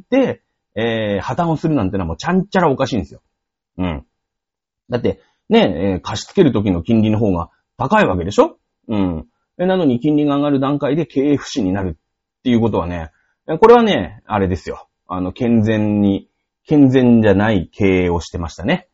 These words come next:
おそらくね。えー、ですので、まあ、普通の銀行はね、まっとうに経営をしてるでしょうから、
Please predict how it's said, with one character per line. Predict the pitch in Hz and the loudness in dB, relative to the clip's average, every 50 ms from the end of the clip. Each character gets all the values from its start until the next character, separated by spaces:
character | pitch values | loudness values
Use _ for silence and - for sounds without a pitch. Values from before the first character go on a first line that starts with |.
| _ _ _ | _ _ _
お | - 85 | -12 -8
そ | - 98 | -6 -6
ら | 85 - | -8 -6
く | - 127 | -4 -2
ね。 | 175 214 208 - - _ _ _ _ | -2 -2 -2 -4 -8 _ _ _ _
え | 139 143 147 | -2 -2 2
ー、 | |
で | 156 196 240 | 4 4 4
す | - 214 | 4 2
の | 185 170 170 | 2 4 6
で、 | 208 285 233 160 107 - - - - - | 6 6 6 4 2 0 -4 -10 -6 0
ま | 170 226 254 175 | 2 4 4 4
あ、 | - | 2
普 | - - | -2 -6
通 | _ - 285 302 330 | _ -2 0 2 2
の | 339 330 | 4 4
銀 | 302 302 302 285 | 6 6 6 6
行 | 277 277 | 4 4
は | 277 269 285 | 4 4 4
ね、 | 302 311 | 4 4
ま | 262 151 135 | 2 0 -2
っ | - - | -6 -4
と | _ 165 160 | _ 0 2
う | 156 | 2
に | 151 151 | 0 0
経 | - - 156 151 151 151 | -2 0 0 2 4 4
営 | 147 147 | 4 2
を | |
し | - - | 2 0
て | - 156 | 0 0
る | 147 143 | 2 2
で | 120 92 | 0 0
し | - 90 | -2 -4
ょ | 80 | -6
う | 76 | -6
か | - - | -6 -2
ら、 | 82 107 131 120 90 - | 2 4 4 4 2 0